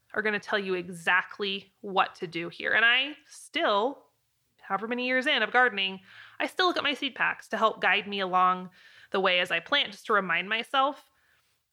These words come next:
I rarely, actually never, <laughs> use any sort of measuring device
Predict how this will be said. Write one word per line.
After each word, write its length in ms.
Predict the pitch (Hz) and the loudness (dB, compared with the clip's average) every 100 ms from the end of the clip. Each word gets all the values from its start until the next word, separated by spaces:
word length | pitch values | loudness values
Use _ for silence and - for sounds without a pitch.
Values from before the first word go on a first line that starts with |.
| - | -2
I 560 | 220 247 262 269 269 262 - _ _ | 2 4 4 0 -2 -8 -14 _ _
rarely, 760 | 214 196 196 208 226 294 320 - _ _ _ _ _ _ _ | -12 -2 2 2 0 -4 -6 -8 _ _ _ _ _ _ _
actually 500 | 196 196 - 190 180 - | -4 -4 -4 -8 -8 -8
never, 440 | 185 175 226 285 - - - - | -4 0 2 2 0 -2 -6 -8
<laughs> 380 | - 339 - _ | -2 -2 -2 _
use 440 | 208 220 240 233 - | -8 -4 -2 -2 -2
any 300 | 226 240 254 | -2 -2 -2
sort 240 | 247 214 | 0 2
of 160 | 208 196 | 0 -2
measuring 600 | 220 208 214 233 226 220 | -2 -2 0 -2 -2 -2
device 480 | 208 185 180 226 | 0 2 2 0